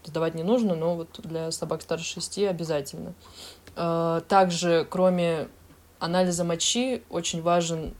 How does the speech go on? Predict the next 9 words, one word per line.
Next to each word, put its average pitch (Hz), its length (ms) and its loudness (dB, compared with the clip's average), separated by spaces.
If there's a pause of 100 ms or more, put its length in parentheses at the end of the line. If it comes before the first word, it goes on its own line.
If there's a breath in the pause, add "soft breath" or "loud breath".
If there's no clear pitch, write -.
показатель 170 480 0
соотношения 175 640 0
белок-креатинин. 175 920 0 (560 soft breath)
Он 185 160 4
нам 175 120 2
показывает, 170 840 2
э, 160 200 -2
работу 170 360 0
почек. - 500 0